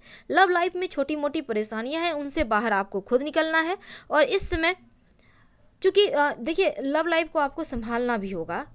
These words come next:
क्योंकि थोड़ा सा यहाँ पर दिक्कतें हैं। अब शुक्र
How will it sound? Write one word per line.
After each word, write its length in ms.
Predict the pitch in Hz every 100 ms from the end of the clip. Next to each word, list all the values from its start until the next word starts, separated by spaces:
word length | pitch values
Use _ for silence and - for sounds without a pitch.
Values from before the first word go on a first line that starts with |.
| -
क्योंकि 220 | 294 294
थोड़ा 260 | 330 294 311
सा 120 | 311
यहाँ 220 | 262 233
पर 240 | 208 302 403
दिक्कतें 440 | 247 262 226 147
हैं। 200 | 165 - - - - -
अब 400 | 370 392 403 403 214
शुक्र 400 | - 403 403 381